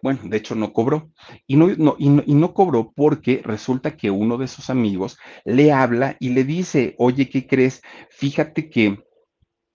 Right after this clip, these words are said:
tenemos un, un problema. Este amigo era, eh, dueño de, de un circo, un circo de los hermanos Suárez.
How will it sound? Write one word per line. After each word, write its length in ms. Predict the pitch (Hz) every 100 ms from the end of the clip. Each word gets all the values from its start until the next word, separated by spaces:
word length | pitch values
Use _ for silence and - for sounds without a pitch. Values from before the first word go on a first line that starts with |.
| _ _ -
tenemos 420 | 135 170 190 -
un, 160 | 135 123
un 160 | 135 131
problema. 500 | 131 113 82 69 _ - - - 160
Este 300 | 208 - 220
amigo 440 | 175 113 117 170 - _ -
era, 480 | 151 170 180 - -
eh, 480 | 110 110 107 107 113
dueño 600 | 131 147 135 131 135 -
de, 540 | 101 107 98 92 95 101
de 140 | 113
un 180 | 143 143
circo, 560 | - 214 208 - - - - -
un 200 | 139 165
circo 580 | - 151 151 151 160 -
de 140 | 110
los 200 | 98 -
hermanos 420 | 98 101 107 110
Suárez. 540 | - 147 160 131 -